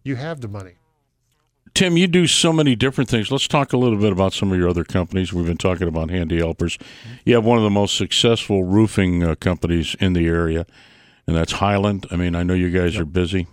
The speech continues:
Speaker 3: Highland Roofing N C dot com. You can see our photo gallery on there, and we do a lot of residential work, and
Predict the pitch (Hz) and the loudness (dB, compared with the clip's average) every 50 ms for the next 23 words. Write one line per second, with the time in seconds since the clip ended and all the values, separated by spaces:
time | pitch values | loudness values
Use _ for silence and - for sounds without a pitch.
0 | - _ - 107 107 107 104 101 98 104 107 95 - 110 104 101 101 104 101 - | -14 _ -8 -8 -6 -6 -6 -6 -6 -6 -8 -8 -8 -8 -8 -6 -6 -6 -8 -8
1 | - - 110 101 95 101 101 104 101 - - - 110 110 117 120 127 127 - _ | -8 -8 -8 -8 -6 -6 -8 -8 -10 -10 -10 -10 -8 -8 -8 -10 -10 -12 -16 _
2 | _ _ - 104 95 98 92 - - - 101 95 92 92 92 92 87 - 110 107 | _ _ -16 -14 -12 -12 -14 -14 -12 -10 -10 -10 -10 -10 -10 -12 -10 -10 -8 -8
3 | 98 95 90 98 98 95 95 95 98 98 95 - _ _ _ _ _ _ _ - | -8 -8 -8 -8 -8 -8 -8 -8 -8 -10 -12 -14 _ _ _ _ _ _ _ -12
4 | 101 98 95 98 98 101 107 107 107 98 92 92 95 95 98 98 95 95 98 98 | -10 -10 -8 -8 -8 -8 -8 -8 -8 -8 -10 -10 -10 -8 -8 -8 -8 -8 -8 -8
5 | 92 92 92 98 107 92 98 98 101 107 104 - - 104 101 98 98 104 107 110 | -8 -8 -8 -8 -8 -8 -8 -8 -8 -8 -8 -8 -8 -10 -8 -8 -8 -8 -8 -8
6 | 117 117 - - 95 90 85 | -8 -10 -12 -12 -14 -14 -14